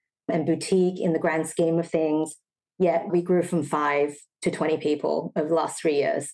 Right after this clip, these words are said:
and solely on China business. So for me, it's like, I'm just blown away. And I think a part of it is we're lucky that we're blessed that people support us,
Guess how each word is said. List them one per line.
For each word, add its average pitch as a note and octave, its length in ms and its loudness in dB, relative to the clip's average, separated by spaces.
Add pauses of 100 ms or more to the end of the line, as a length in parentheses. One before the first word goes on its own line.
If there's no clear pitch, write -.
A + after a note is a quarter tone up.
and F#3 120 2
solely D#3+ 600 2
on D#3+ 160 -2
China D#3 280 -4
business. - 540 -4 (520)
So E3 260 2
for E3+ 220 -2
me, F#3 320 4
it's - 180 -4
like, - 280 -2 (240)
I'm E3+ 180 2
just D#3 380 -2
blown D#3 340 2
away. F#3+ 560 0 (200)
And F#3 120 0
I E3+ 80 2
think F3 420 0 (460)
a G3 80 2
part G3 340 0
of E3+ 140 0
it E3+ 240 2
is E3 560 2 (400)
we're F#3 160 2 (160)
lucky E3 560 2 (100)
that - 160 -4
we're F#3 200 2 (120)
blessed D#3+ 400 0
that - 160 -2
people F3 220 -2
support E3 400 0
us, B3 200 0